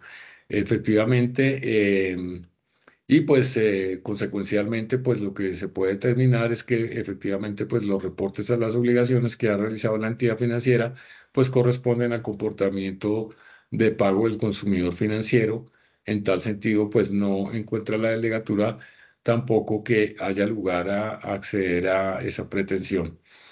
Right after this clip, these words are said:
En tal sentido, pues, eh, y de conformidad con lo que manifestaba el señor Alcides en su demanda, pues, la delegatura, pues, como se, ya se indicó, no observa que haya un incumplimiento contractual,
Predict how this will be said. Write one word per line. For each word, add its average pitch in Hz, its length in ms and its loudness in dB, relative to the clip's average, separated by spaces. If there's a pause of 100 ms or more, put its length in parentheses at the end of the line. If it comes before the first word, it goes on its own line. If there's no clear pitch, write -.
(380)
En 104 200 0
tal 107 180 2
sentido, 151 560 4
pues, 110 360 0
eh, 95 260 0
y 101 120 -6
de 98 140 0
conformidad 92 600 -6
con 117 160 0
lo 117 220 4
que 107 120 -2
manifestaba 95 720 -4
el 110 60 -4
señor 104 340 -2
Alcides 113 420 0
en 120 100 0
su 127 200 2
demanda, 123 540 -2 (340)
pues, 117 160 2
la 120 120 4
delegatura, 123 640 2
pues, 113 220 -2
como 95 420 -6
se, 95 220 -2
ya 92 180 0
se 107 120 -6
indicó, 120 420 2
no 113 100 -2
observa 110 540 -2
que 110 180 0
haya 98 300 -4
un 101 120 -6
incumplimiento 104 720 -4
contractual, 117 760 0